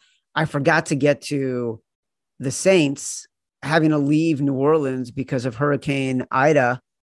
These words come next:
for the first month of the year. They had the Packers on September twelfth at the Superdome. Give me your take on what happens with that game.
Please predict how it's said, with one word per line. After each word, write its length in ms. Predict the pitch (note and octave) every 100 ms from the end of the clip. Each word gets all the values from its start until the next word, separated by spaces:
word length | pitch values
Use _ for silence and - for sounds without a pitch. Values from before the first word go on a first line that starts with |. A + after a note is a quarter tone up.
| _ _ _ -
for 100 | D#3
the 80 | C#3+
first 300 | - D#3 D3+
month 180 | C#3
of 60 | B2
the 80 | B2+
year. 640 | B2 F3 D3 A#2+ A2+ C3+ _ _ _ _ _
They 240 | C#3 D#3 E3+
had 540 | D#3+ D3+ D3+ D3 C3+
the 100 | C3
Packers 600 | - D3 D3+ D3+ C#3+ B2
on 120 | B2+
September 420 | B2 - C#3+ A#2+
twelfth 500 | A2 - D#3 C3+ B2 -
at 180 | B2 C3+
the 60 | A#2+
Superdome. 800 | - D#3 C3+ B2 A#2+ A#2 A#2 A#2 _ _ _ _ _ _ _
Give 120 | - D#3
me 80 |
your 100 | D#3
take 320 | - D#3 D3+ D3
on 200 | C3 B2
what 140 | C#3
happens 400 | C3+ C#3 C#3+ A#2+
with 120 | C3
that 220 | A#2 A2
game. 540 | - C3+ E3+ A3 B3